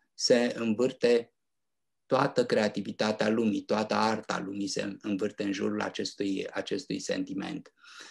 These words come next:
Um, creierul, în momentul îndrăgostirii, al acestei legături care se petrece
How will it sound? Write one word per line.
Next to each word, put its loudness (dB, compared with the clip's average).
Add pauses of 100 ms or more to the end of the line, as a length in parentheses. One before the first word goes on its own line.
(160)
Um, 0 (1040)
creierul, 4
în 2
momentul 0
îndrăgostirii, 0
al -2
acestei -4
legături 2
care -2
se -4
petrece 2